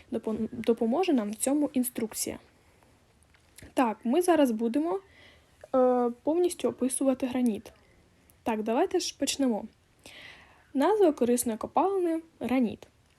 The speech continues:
Тверда або рідка копалина, діти? Як ви вважаєте? Так,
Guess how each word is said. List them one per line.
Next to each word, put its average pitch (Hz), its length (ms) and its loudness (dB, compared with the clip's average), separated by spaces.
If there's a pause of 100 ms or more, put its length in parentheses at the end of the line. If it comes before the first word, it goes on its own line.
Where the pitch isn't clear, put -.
(320)
Тверда 269 440 0
або 285 180 4
рідка 269 480 -2 (720)
копалина, 226 520 0
діти? 214 280 -8 (600)
Як - 140 -12
ви 226 80 -4
вважаєте? 214 440 -6 (2250)
Так, 262 400 2